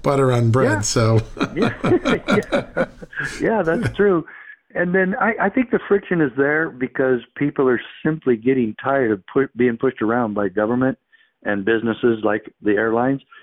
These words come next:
Speaker 2: that wanna promote this when everyone knows uh, it didn't do any good from the, in the first place, but we all cooperated for a while. Especially, I even said that I will cooperate because they said it was for two weeks.
Speaker 1: Yep.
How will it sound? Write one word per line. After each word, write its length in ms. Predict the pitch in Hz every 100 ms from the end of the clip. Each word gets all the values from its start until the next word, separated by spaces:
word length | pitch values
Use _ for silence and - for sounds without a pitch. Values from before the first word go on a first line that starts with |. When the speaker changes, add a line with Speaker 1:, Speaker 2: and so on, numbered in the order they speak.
| - _
Speaker 2:
that 140 | 107 104
wanna 220 | 120 117
promote 400 | - 113 143 160
this 160 | 110 104
when 180 | 110 104
everyone 400 | 117 117 113 110
knows 360 | 139 113 107 107 _ _ _ _ _ _
uh, 260 | 101 104 104
it 140 | 143 180
didn't 180 | 226
do 120 | 185 202
any 120 | 170
good 240 | 151 165
from 180 | - 131
the, 80 | 104
in 220 | - 117
the 80 | 107
first 240 | - 147 -
place, 220 | 98 78 - _
but 200 | 131 143
we 140 | 151
all 160 | 170 233
cooperated 720 | - 202 202 190 131 110 95 -
for 100 | 98
a 40 |
while. 320 | 95 82 - _ _ _ -
Especially, 640 | 127 - 196 202 214 208 131 -
I 220 | - 240 277
even 260 | 226 165
said 160 | 135 120
that 100 | 104
I 200 | - 185
will 140 | 262 254
cooperate 680 | - 220 190 135 104 82 _ -
because 240 | 139 160
they 140 | 151 147
said 140 | 175
it 60 | 170
was 120 | 143 -
for 80 | 135
two 240 | - 175
weeks. 340 | 151 117 - - _
Speaker 1:
Yep. 280 | - - -